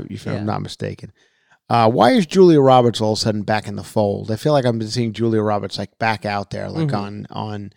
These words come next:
Speaker 1: she's on talk shows and so on The View, and she's out there.
Speaker 2: Mm-hmm.
Speaker 1: Um, I want, is she promoting something? She's
Speaker 2: Let me
Speaker 1: talking about her
Speaker 2: see.
Speaker 1: husband,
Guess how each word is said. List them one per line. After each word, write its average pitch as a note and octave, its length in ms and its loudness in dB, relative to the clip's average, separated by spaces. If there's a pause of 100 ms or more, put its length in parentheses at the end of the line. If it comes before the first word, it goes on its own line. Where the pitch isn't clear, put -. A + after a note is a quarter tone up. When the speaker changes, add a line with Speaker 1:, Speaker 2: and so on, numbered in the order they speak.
(280)
Speaker 1:
she's A#2+ 220 -6
on G2 280 -8 (200)
talk D3+ 320 0
shows C#3 720 2
and G2+ 220 -10 (300)
so B2 180 -2
on G#2+ 180 -2
The G2+ 80 -12
View, C#3 800 2
and G2+ 320 -8
she's G#2+ 240 -8
out B2 300 2
there. G2+ 280 -10
Speaker 2:
Mm-hmm. C3 640 -10
Speaker 1:
Um, G#2+ 360 -4
I A2+ 100 -4
want, C3 300 -2
is A#2+ 120 -2
she - 140 -6
promoting D#3 600 -2
something? F3 440 -2
She's - 160 -8
Speaker 2:
Let A2+ 120 2
me A2 40 -4
Speaker 1:
talking G#2 100 -4
about G2+ 140 -6
her F#2+ 100 -10
Speaker 2:
see. G2+ 80 -12
Speaker 1:
husband, D3 600 -2